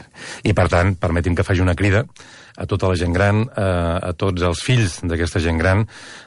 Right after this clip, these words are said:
de tenir molta cura, de recordar als pares, als avis, doncs, que no en facin cas perquè és mentida, és a dir, les vacunes, eh, es posaran amb el sistema públic, es rebran trucades del sistema públic i es posaran ara als centres sanitaris,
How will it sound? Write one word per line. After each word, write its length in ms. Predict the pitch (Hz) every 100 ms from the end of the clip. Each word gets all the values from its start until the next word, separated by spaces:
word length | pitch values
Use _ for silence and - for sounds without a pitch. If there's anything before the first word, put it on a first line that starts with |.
| -
de 120 | 92
tenir 200 | 87 87
molta 240 | 85 80
cura, 220 | 92 95
de 100 | 104
recordar 400 | 85 85 82 87
als 140 | 95 -
pares, 440 | - 92 76 -
als 160 | 87 82
avis, 340 | 90 80 73 - - - - -
doncs, 440 | - 82 82 80 -
que 180 | - 78
no 160 | 78
en 80 | 76
facin 260 | 76 78 78
cas 160 | 95 -
perquè 180 | 82
és 80 | 76
mentida, 380 | 71 76 87 160 -
és 140 | 78
a 60 | 76
dir, 140 | 73
les 100 | 73
vacunes, 460 | 71 73 78 80 76
eh, 380 | 78 71 69 76
es 80 | -
posaran 480 | - 82 80 78 73 73
amb 140 | 92
el 60 | 82
sistema 300 | 80 - 78
públic, 400 | 73 85 110 127 - - - - -
es 100 | 90
rebran 380 | 76 76 85 82
trucades 460 | 82 78 87 82
del 100 | 80
sistema 340 | 80 78 76 73
públic 400 | 90 90 117 - -
i 320 | - 95 104 113 - - - -
es 140 | - -
posaran 500 | 92 82 78 87 104
ara 200 | - 92
als 120 | 80 76
centres 220 | 80 82
sanitaris, 600 | 87 78 80 71 62 -